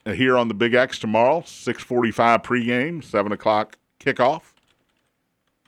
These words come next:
They're gonna be good. Got a returning quarterback, Trevor Havel. Uh, big kid, got the body, he's got the tools. And, uh, had a pretty good game from what I gleaned from the coach last week in the scrimmage at,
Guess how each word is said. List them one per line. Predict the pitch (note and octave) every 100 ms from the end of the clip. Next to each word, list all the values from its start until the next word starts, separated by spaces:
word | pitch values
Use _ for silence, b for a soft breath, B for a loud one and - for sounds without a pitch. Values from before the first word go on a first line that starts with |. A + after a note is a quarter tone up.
| _
They're | G#3
gonna | C4+ A#3+
be | C#3
good. | A2 B2+ F3+ _ _ _ _ _ _ _ _ _ - -
Got | C3+ B2+
a |
returning | A#2+ A#2+ C#3+ D#3
quarterback, | - C3+ B2+ B2 D#3
Trevor | - B2+ C#3+
Havel. | A#2+ A2+ A2+ D3 _ _ _ _ _ _ _ -
Uh, | G#2 G#2+ A2 G#2+ G#2
big | F2 C3 C#3+
kid, | B2 D3+ D3+ E3 - _
got | - A2+
the | A2+
body, | G#2 B2+ D3 D#3
he's | A#2+
got | A#2+ A2
the | G#2
tools. | - C3 D3 E3+ D#3 - _ _ _ _ _ _ _ _ _ _ _ _ _ _
And, | F#2+ G2+ G2+ G2+
uh, | G2+ G#2 G#2 G#2 G2+
had | C#3+
a | C#3
pretty | - D3+ F3
good | E3+ D#3
game | D3+ D3+ D#3 D#3 - _ _ _ _
from | B2 B2
what | B2+
I | C3 B2+
gleaned | G#2 B2 C#3 C#3+
from | - C3
the | A#2+
coach | - C3+ D3+ -
last | B2 A#2+ C3
week | B2+ A#2+
in |
the | A2
scrimmage | G#2 - B2 B2+ B2
at, | G#2+